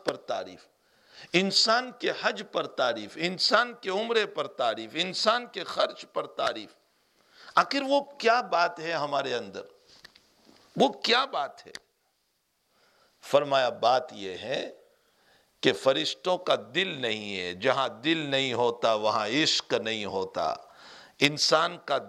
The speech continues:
دل ہے، اس میں عشق ہے، خواہشات ہے، اور یہ اپنی خواہشات کو اللہ کے لیے قربان کرتا ہے،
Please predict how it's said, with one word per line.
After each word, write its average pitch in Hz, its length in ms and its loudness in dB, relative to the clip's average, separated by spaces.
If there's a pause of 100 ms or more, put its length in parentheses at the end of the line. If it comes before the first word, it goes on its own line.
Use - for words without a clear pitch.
دل 202 180 0
ہے، 120 480 -4
اس - 240 -4
میں 151 300 2
عشق - 320 -2
ہے، 123 320 0
خواہشات 151 800 0
ہے، 135 360 -8 (400)
اور 139 180 2
یہ 202 200 2
اپنی 190 300 -6
خواہشات 156 800 0
کو 139 140 -4
اللہ 156 420 0 (100)
کے 147 100 -10
لیے 143 180 -6
قربان 131 600 -2
کرتا 127 460 0
ہے، 101 220 -4